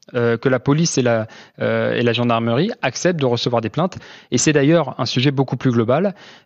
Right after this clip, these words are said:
Euh, malheureusement, on avait eu le sujet, euh, sur les, euh, vi-, violences conjugales.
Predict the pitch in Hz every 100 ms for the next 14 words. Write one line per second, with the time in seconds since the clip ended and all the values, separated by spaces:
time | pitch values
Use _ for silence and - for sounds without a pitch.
0 | - 110 107 127 135 123 123 139 139 117
1 | 110 117 120 - 117 120 120 - - _
2 | 120 113 110 - 127 117 110 104 104 104
3 | 104 113 127 120 123 127 - 131 117 113
4 | 151 196